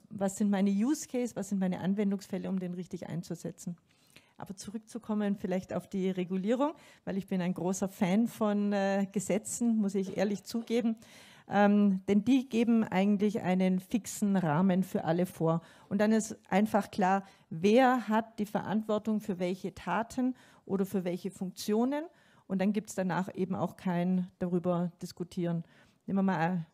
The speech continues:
den, ähm, den Fall Auto. Wenn ein Unternehmen ein Auto jetzt herstellen würde, das keine Bremsen hätte, ja,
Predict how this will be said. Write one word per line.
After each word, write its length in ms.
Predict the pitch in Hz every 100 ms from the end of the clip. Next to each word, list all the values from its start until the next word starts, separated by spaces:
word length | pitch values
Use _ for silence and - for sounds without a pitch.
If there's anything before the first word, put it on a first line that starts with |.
| _
den, 380 | 185 180 180 185
ähm, 320 | - 175 175
den 180 | 180 185
Fall 260 | 185 170 170
Auto. 600 | - 220 233 277 269 269 - _ _ _
Wenn 260 | 190 190 196
ein 520 | - 180 180 190 185
Unternehmen 840 | - 190 190 196 190 220 220 214
ein 180 | - 180
Auto 300 | 131 208 226
jetzt 300 | 214 208 -
herstellen 560 | 190 202 - 185 190
würde, 360 | 180 240 262 254
das 160 | 196 -
keine 240 | 180 175
Bremsen 480 | 175 165 220 254 247
hätte, 360 | 247 226 226
ja, 180 | 180 233